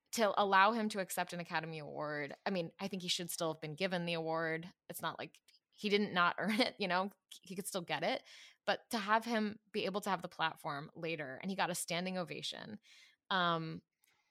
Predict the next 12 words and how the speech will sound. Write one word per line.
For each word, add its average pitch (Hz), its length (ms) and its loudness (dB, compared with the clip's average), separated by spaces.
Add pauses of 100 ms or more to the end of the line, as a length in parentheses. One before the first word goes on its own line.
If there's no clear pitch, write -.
to 214 120 -4
use 202 400 -2
language 185 360 0
of 165 100 -4
abusers, 151 640 -4
as 165 140 -4 (120)
many 165 260 0
have 151 160 -6
pointed 151 320 -4
out, - 400 0
um, 160 200 -4
including 151 500 -6